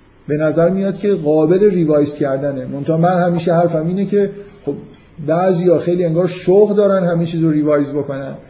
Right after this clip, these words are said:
من می‌گم که خب معقوله که اگه شرایط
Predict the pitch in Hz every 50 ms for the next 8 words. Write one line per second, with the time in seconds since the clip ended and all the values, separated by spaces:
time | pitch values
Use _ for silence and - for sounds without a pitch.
0 | - - - - - - - - 147 156 156 151 165 160 165 160 - 175 165 156
1 | 151 143 143 147 147 139 139 156 180 185 190 180 185 190 185 185 180 156 151 147
2 | 139 147 143 135 135 - - - - - - - - - 143 135 135 139 139 135
3 | 139 143 139